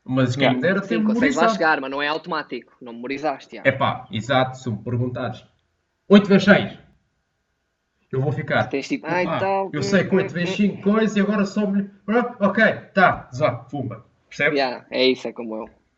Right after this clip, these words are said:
Speaker 3: Yeah.
Speaker 1: Mas era muito melhor se me tivesses memorizado. É que ainda por
Speaker 2: Mas
Speaker 1: cima
Speaker 2: para
Speaker 1: não são
Speaker 2: quê?
Speaker 1: assim tantas.
Speaker 2: Para quê? Para quê? Ou seja,
Speaker 3: Mas é
Speaker 1: É melhor.
Speaker 3: cálculo mental, não é mesmo? É isso que tu fazes. Isso
Speaker 2: Yeah.
Speaker 3: que tu fazes é um cálculo mental, puto.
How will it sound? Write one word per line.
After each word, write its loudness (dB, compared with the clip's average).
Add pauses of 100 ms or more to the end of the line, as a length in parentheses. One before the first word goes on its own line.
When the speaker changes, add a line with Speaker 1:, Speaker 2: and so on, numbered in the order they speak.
(140)
Speaker 3:
Yeah. -10 (640)
Speaker 1:
Mas 0
era 2
muito -8
melhor -4
se -8
me -6
tivesses 0
memorizado. -2
É -2
que -10
ainda -4
por -18
Speaker 2:
Mas 2
Speaker 1:
cima -4
Speaker 2:
para 4
Speaker 1:
não -4
são 4
Speaker 2:
quê? -
Speaker 1:
assim -8
tantas. -6
Speaker 2:
Para -2
quê? -4 (300)
Para -4
quê? 0
Ou 4
seja, 4
Speaker 3:
Mas 8
é 8
Speaker 1:
É 6
melhor. 4
Speaker 3:
cálculo 2
mental, 2
não 0
é 0
mesmo? 0
É -2
isso -6
que -20
tu -4
fazes. -4
Isso -
Speaker 2:
Yeah. 4
Speaker 3:
que -12
tu -20
fazes -6
é -4
um -8
cálculo -6
mental, -8
puto. -18